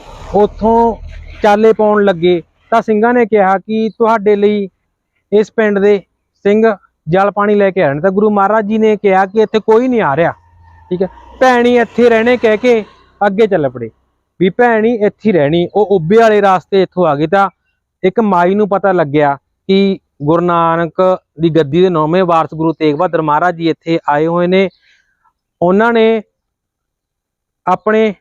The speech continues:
ਘਰ ਵਾਲੇ ਸਰਦਾਰ ਜੀ ਨੂੰ ਦੱਸਿਆ ਕਿ ਬਹੁਤ ਸੋਹਣੇ, ਮਤਲਬ ਕਿ ਘੋੜਿਆਂ ਵਾਲੇ ਸਿੰਘ ਇੱਥੋਂ ਦੀ ਗਏ ਨੇ। ਤਾਂ ਉਸ ਬਜ਼ੁਰਗ ਨੇ ਕਿਹਾ ਕਿ ਭਲੀਏ,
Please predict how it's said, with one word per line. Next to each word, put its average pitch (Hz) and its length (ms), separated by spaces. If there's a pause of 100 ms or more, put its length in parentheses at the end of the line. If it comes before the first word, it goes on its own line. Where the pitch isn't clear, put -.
(100)
ਘਰ 240 180
ਵਾਲੇ 208 220
ਸਰਦਾਰ 185 400
ਜੀ 185 120
ਨੂੰ 190 80
ਦੱਸਿਆ 190 260
ਕਿ 202 160
ਬਹੁਤ 170 380
ਸੋਹਣੇ, 208 440 (420)
ਮਤਲਬ 170 280
ਕਿ 175 120 (680)
ਘੋੜਿਆਂ 220 340
ਵਾਲੇ 196 160
ਸਿੰਘ 208 260
ਇੱਥੋਂ 190 280
ਦੀ 196 120 (440)
ਗਏ 143 200
ਨੇ। 113 160 (1300)
ਤਾਂ 233 360 (100)
ਉਸ 220 180
ਬਜ਼ੁਰਗ 214 320
ਨੇ 202 120
ਕਿਹਾ 185 200
ਕਿ 196 140
ਭਲੀਏ, 208 540